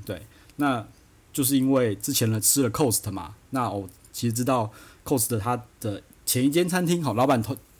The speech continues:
投资的前一间餐厅叫做 Ben Taipei。那这间 Ben Taipei，事实上它在刚开幕的时候，那时候有查，就是一-，我一九年年初的时候去的，吼，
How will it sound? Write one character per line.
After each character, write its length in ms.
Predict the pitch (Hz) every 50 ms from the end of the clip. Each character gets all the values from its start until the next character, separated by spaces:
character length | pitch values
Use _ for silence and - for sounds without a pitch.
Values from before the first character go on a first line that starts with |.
| - - - - - _ - - -
投 160 | - 127 127
资 140 | 120 143 147
的 80 | 135
前 180 | 113 - 120 113
一 40 | 117
间 100 | 131 127
餐 160 | 117 131 123
厅 100 | 120 123
叫 80 | 120 120
做 160 | 110 123 117
Ben 220 | 113 - 131 117
Taipei。 460 | 104 92 110 113 110 - 131 104 92 - - - - - - - - - 185
那 140 | 190 170 143
这 100 | - 156
间 160 | 165 165 160
Ben 200 | 165 175 151 147
Taipei， 340 | 127 147 139 139 151 135 120
事 160 | - - 147
实 100 | 123 120
上 200 | - 143 135 123
它 100 | 127 131
在 140 | 131 135 123
刚 260 | - - 131 135 139
开 220 | - - 127 123
幕 160 | 143 139 117
的 100 | 101 101
时 160 | 90 - - 113
候， 100 | 113 110
那 60 | 135
时 120 | 135 - 165
候 80 | 123
有 60 | 98
查， 340 | - - - - 85 87 98
就 80 | 104 113
是 260 | 120 127 120 113 110 - - - - - -
一-， 180 | - 165 175 160 - -
我 120 | 131 120 - - - _ -
一 100 | - 202
九 220 | 180 170 156 123 110
年 420 | 110 113 117 131 151 160 170 185 - _ _ -
年 180 | - 127 131 143
初 180 | - - 185
的 140 | 190 160 127
时 140 | - - 139
候 80 | 143
去 240 | 147 - - 156 117
的， 160 | 107 90 87
吼， 200 | 95 113 107 -